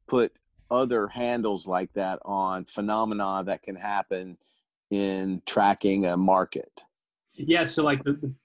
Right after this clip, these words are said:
Speaker 2: the, the push exhaustion is, like, it, it describes the trend. So the push is, like, in the direction of the trend. Um, and so, let's see,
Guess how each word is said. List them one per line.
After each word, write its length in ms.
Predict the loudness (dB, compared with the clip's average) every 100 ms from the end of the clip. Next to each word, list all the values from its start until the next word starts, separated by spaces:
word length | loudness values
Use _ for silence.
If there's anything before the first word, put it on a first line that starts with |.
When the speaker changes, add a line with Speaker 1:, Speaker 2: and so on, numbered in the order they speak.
| -2
Speaker 2:
the, 100 | 0
the 140 | 0 0
push 320 | -2 0 0
exhaustion 680 | 2 2 0 -2 -4 -4 -4 0
is, 500 | 0 0 -2 -6 -12 _ _ _ _ _ _
like, 300 | -2 -2 -4 _ _ _ _ _ _ _ _
it, 200 | 0 2
it 80 | 2
describes 520 | 0 2 2 2 0
the 60 | -6
trend. 500 | -4 -2 -2 -2 -6 _ _ _ _
So 180 | -2 -2
the 80 |
push 380 | 0 2 2 2
is, 100 | 0
like, 220 | 0 0
in 100 | 0
the 80 | 0
direction 440 | 0 -2 -2 -4 -4
of 60 |
the 60 | -6
trend. 460 | -6 -6 -4 -8 -10 _ _ _ _ _ _ _ -2
Um, 360 | 0 0 -2
and 120 | -4 -4
so, 480 | -2 0 -2 -4 -12 _ _ _ _ _ _ _ _ _ _ _ _
let's 200 | -12 -10
see, 420 | -10 -12 -12 -16